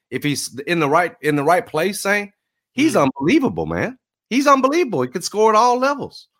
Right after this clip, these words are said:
Speaker 2: Yeah, I had this conversation with some of my friends about him, and they were like, "Man, that organization is, is good. They're putting something good together there." And I'm like, "Man, but how, how long will it be before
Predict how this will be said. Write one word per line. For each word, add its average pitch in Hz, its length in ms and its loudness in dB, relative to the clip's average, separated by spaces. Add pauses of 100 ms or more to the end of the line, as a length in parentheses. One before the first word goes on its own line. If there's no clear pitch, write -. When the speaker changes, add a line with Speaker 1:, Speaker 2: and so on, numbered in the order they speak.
(120)
Speaker 2:
Yeah, 135 260 -6
I 147 60 -4
had 160 160 -4
this 143 140 -14
conversation 131 640 -8
with 113 280 -10
some 127 160 -10
of 120 60 -8
my 110 140 -10
friends 113 500 -10 (100)
about 104 320 -10
him, 104 240 -12
and 104 80 -10
they 117 60 -4
were 113 80 -4
like, 95 220 -10
"Man, 101 580 -10
that 113 140 -8
organization 110 600 -8
is, 98 220 -14
is 92 200 -18
good. 107 440 -6 (540)
They're 110 140 -10
putting 120 240 -4
something 110 300 -6
good 113 240 -6
together 110 360 -8
there." 110 380 -4
And 107 120 -12
I'm 147 80 -12
like, 139 140 -12
"Man, 151 200 -8
but 135 120 -4
how, 160 160 -6
how 180 120 -4
long 175 260 0
will 156 100 -2
it 131 100 -2
be 165 160 -4
before 123 540 -6